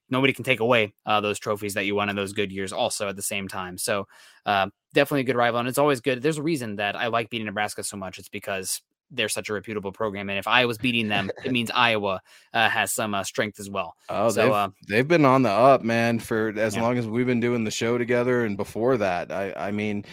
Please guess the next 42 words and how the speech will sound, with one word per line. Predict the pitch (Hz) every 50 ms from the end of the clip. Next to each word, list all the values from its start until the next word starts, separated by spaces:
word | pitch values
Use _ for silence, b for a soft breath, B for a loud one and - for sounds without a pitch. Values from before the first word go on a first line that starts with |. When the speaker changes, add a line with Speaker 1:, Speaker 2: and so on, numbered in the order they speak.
| B B B B
Speaker 2:
here's | - 117 156 180 190 -
the | 147 120
thing, | 135 120 110
too, | - - 127 113 101 101
and | 98 101
I, | 101 107
I'll | - 92 107 107
ask | 107 104 104 98 -
you, | 104 98 95 92 76 - -
would | 92 117 127 120 120 135 127
you | 156 208
be | 320 -
comfortable, | - 143 151 170 175 - 185 165 170 180 170 165 151
and | - 127 127 117
so | - 131 131
I'm | 160 202
a | 175
Buffs | 135 147 143 127 -
fan, | - - 90 82 76 65 60 - - _
and | - 98 104
I'm | 120 160 180
gonna | 180 135 113
Speaker 1:
Mm-hmm. | 101
Speaker 2:
answer | 104 110 110 - - 104 98 67 67
right | 82 101 110 107 104 95
now, | 101 101 87 -
I | - 107 143
would | 156 131 113 107
not | 110 113 120 113
be | 107 110
comfortable | 101 - 110 101 98 90 - 90 87 - 60 58 104 _ _ _ _ _ _ -
going | 110 107 110 107 104
to | 104 98
a | 95
Cornhuskers | - - 101 101 95 92 104 90 - - - 92 92 -
game | - 85 71 67 65 67
in, | 73 78
like, | 80 71 67 71
C | - - - 101
U | 92 85 80 80 73
gear. | - 62 53 50 - - - _ _ _ _ _ _ _ _ _ -
Uh, | - 87 92 107